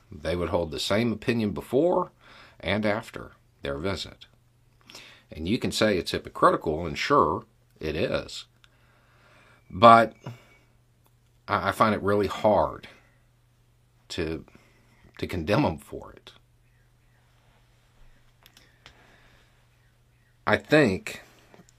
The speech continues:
that the Republicans have made a grave error.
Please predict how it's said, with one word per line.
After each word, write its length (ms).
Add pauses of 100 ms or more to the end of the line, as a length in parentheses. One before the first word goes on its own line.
that 340
the 420 (1300)
Republicans 540
have 160
made 280
a 100
grave 480
error. 380